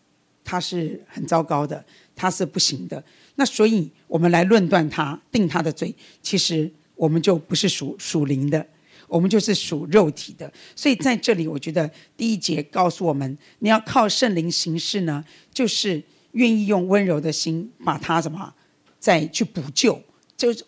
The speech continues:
那个挽回，就是去补救，再去跟他劝勉，再次去跟他，呃，使他完全，再一次来跟他分享，来帮助他，拉他回来。所以这个是第一节属灵的人的，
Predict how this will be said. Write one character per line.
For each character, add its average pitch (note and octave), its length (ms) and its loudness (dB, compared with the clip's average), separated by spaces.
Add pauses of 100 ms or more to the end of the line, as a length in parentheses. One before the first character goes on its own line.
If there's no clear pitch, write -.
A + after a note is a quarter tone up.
(100)
那 C4 120 2
个 A#3 80 6
挽 E3+ 240 2
回， E3+ 180 0
就 G3 100 0
是 G3 200 -2
去 - 120 -8
补 E3+ 220 -10
救， F3 280 -2 (280)
再 A#3 220 0
去 - 180 -6
跟 G#3 140 -2
他 G3+ 160 -2
劝 - 280 0
勉， D3+ 280 -6 (340)
再 A#3+ 200 2
次 A3 180 -2
去 - 180 -6
跟 G3 220 0
他， F3+ 200 2 (680)
呃， D3 260 0
使 - 160 -4
他 G3 180 0
完 D#3+ 280 2
全， D3 280 -6 (260)
再 A3+ 140 4
一 G3+ 60 6
次 - 160 -2
来 D#3+ 160 2
跟 F3 160 0
他 E3+ 220 2
分 E3+ 240 0
享， - 220 -4 (260)
来 D#3 340 0
帮 G3 240 4
助 F#3 140 -2
他， D3+ 340 -2
拉 E3+ 180 2
他 D#3+ 180 -2
回 C#3+ 200 -10
来。 D#3+ 240 -12 (260)
所 - 160 -2
以 G3+ 60 2
这 G#3+ 140 -2
个 F3+ 120 2
是 D#3 380 -2 (420)
第 G#3 160 0
一 G3+ 40 -2
节 D#3+ 200 -2
属 E3 220 -2
灵 F3 180 0
的 G3+ 140 4
人 D#3 320 -2
的， D#3 180 -6